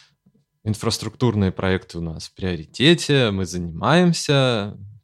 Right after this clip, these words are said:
С другой стороны, обычно говорят: «Да ты чё, какой там п-, премьер татарин? Ну, не может этого быть». Да, там, тем более, как бы, с выходом, э, в преемники. Вот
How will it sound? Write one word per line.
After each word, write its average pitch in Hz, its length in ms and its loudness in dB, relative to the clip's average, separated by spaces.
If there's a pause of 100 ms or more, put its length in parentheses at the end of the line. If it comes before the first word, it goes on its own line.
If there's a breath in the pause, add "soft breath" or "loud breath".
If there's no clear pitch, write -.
С 107 140 -4
другой 120 300 4
стороны, 123 560 2
обычно 104 500 -2
говорят: 98 400 0
«Да 107 100 -2
ты 107 180 -2
чё, 117 320 0
какой 120 360 0
там 113 240 4
п-, - 80 -2 (140)
премьер 110 420 4
татарин? 107 580 2
Ну, 95 80 2
не 113 140 4
может 123 360 6
этого 113 300 4
быть». 101 520 -6
Да, 95 180 -4
там, 95 260 -8 (440 loud breath)
тем 101 180 0
более, 98 400 6
как 95 180 -4
бы, 90 160 -4
с - 140 -4
выходом, 92 600 0
э, 87 480 -2 (360 loud breath)
в - 120 -20
преемники. 90 800 0
Вот 101 460 -4